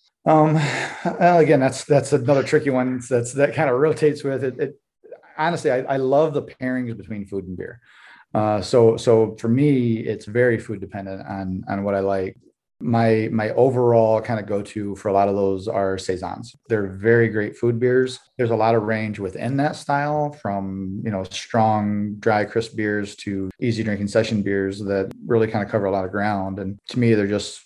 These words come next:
you know, they're, they're dry, they're crisp, they're refreshing, uh, they're, they're great in the summer, and they're just so, so good with food that I find myself going back to that style over and over again.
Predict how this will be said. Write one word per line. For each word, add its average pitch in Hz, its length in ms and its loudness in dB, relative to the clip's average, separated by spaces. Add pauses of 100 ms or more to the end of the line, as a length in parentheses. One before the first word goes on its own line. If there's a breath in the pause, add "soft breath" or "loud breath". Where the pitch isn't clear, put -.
you - 80 -6
know, 98 140 -2
they're, 95 400 -2
they're 104 180 -4
dry, 104 440 2
they're 92 120 0
crisp, 104 460 -4
they're 92 240 -2
refreshing, 98 760 -2
uh, 90 440 -6
they're, 90 180 -6 (140)
they're 98 100 -6
great 107 180 0
in - 60 -8
the 98 60 -6
summer, 123 460 4 (100)
and 104 100 -4
they're 104 80 -4
just 101 200 -8
so, 104 360 -2
so - 200 0
good 113 140 4
with 95 180 -2
food 107 340 -2
that 98 320 -2
I 78 180 -12
find 110 160 2
myself 104 320 -2
going 101 200 -2
back 98 140 0
to 98 80 -4
that 95 120 0
style 95 300 0
over 92 120 -4
and 95 80 -6
over 98 140 -6
again. 98 220 -8